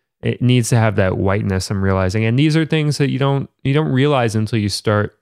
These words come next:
figuring it out. Like, these aren't things I thought of when I was writing it at all, 'cause I was just focused on the characters and the setting.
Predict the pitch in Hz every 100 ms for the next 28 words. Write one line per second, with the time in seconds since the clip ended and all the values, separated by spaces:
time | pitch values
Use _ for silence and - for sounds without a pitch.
0 | _ _ - - 123 107 101 98 107 117
1 | 95 101 107 139 143 127 127 120 107 98
2 | 110 110 107 101 - 104 101 95 95 92
3 | 95 104 101 110 95 95 - _ _ 104
4 | 101 113 101 _ _ _ _ - 101 101
5 | 92 104 117 101 101 104 95 95 - 104
6 | 98 - 98 90 90 87 92 107 104 101
7 | 95